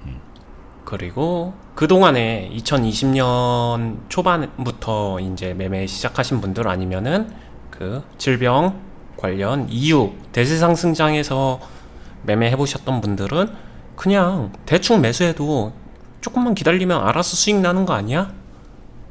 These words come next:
요렇게 단편적으로 주식시장을 바라보는 그런 게 제일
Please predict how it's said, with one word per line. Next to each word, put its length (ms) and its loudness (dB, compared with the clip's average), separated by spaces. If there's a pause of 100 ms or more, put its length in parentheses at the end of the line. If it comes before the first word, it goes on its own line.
(300)
요렇게 1040 2
단편적으로 1040 2
주식시장을 680 -2
바라보는 680 -2 (560)
그런 480 0
게 200 -2
제일 420 -4